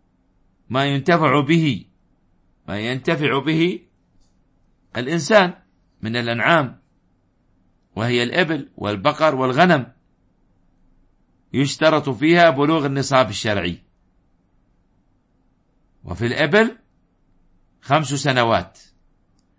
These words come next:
خمس من الإبل، ليس خمس سنوات، خمس من الإبل، هذا هو النصاب الشرعي لزكاة الإبل، خمس من الإبل.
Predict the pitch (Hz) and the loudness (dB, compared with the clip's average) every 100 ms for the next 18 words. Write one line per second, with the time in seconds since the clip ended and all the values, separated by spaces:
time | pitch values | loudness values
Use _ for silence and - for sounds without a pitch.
0 | _ _ _ - 147 175 151 180 175 160 | _ _ _ -2 0 2 0 0 0 0
1 | 147 131 160 139 87 - _ _ _ _ | 0 2 2 2 0 -6 _ _ _ _
2 | _ _ _ _ _ _ _ _ _ _ | _ _ _ _ _ _ _ _ _ _
3 | _ _ _ _ 107 120 143 113 123 - | _ _ _ _ -8 -6 -4 -4 -4 -4
4 | 117 120 131 - _ _ _ _ _ - | -2 0 0 -2 _ _ _ _ _ -8
5 | 139 165 147 160 165 156 147 139 147 165 | 0 0 0 -4 -4 -2 -2 -2 0 2
6 | 160 120 - _ _ _ _ _ _ _ | 2 0 -6 _ _ _ _ _ _ _
7 | _ - 131 139 135 143 135 127 147 147 | _ -2 0 2 2 2 0 0 6 6
8 | 147 - - 98 - 139 135 127 131 - | 6 0 -16 -12 0 0 2 2 0 -2
9 | _ _ _ _ _ _ _ _ _ _ | _ _ _ _ _ _ _ _ _ _
10 | _ _ _ _ _ _ _ _ _ _ | _ _ _ _ _ _ _ _ _ _
11 | _ _ - 98 110 - 143 139 127 143 | _ _ -10 -6 -4 4 4 4 0 0
12 | 139 131 92 - _ _ _ _ _ _ | 2 2 0 -14 _ _ _ _ _ _
13 | _ _ - 160 156 151 147 135 131 120 | _ _ 0 2 2 -2 -2 -2 -2 -2
14 | 113 107 92 80 | -2 -4 -6 -8